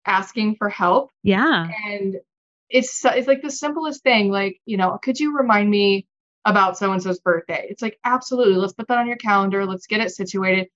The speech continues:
Speaker 1: But as women, we feel like, "Well, that's so silly. Like, I should be able to remember that myself." And so we talk a lot about that,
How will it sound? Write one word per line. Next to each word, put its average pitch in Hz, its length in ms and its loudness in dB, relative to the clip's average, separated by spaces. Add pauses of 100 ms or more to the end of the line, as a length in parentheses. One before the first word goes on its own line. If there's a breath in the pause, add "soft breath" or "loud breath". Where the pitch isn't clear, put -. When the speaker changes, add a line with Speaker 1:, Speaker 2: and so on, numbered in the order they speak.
(260)
Speaker 1:
But 247 120 4
as 214 160 -2
women, 233 300 4
we 214 140 0
feel 214 180 -2
like, 202 240 2
"Well, 208 100 -8
that's 254 320 -6
so 185 180 2
silly. 180 340 2
Like, 190 180 -2
I 226 80 2
should 226 180 -8
be 196 80 2
able 180 180 2
to 180 100 -6
remember 170 340 -6
that 165 180 -2
myself." 180 480 0
And 196 160 -4
so 202 240 0 (420)
we 247 100 4
talk 233 240 2
a 233 40 -2
lot 185 180 4
about 180 320 2
that, 170 300 -2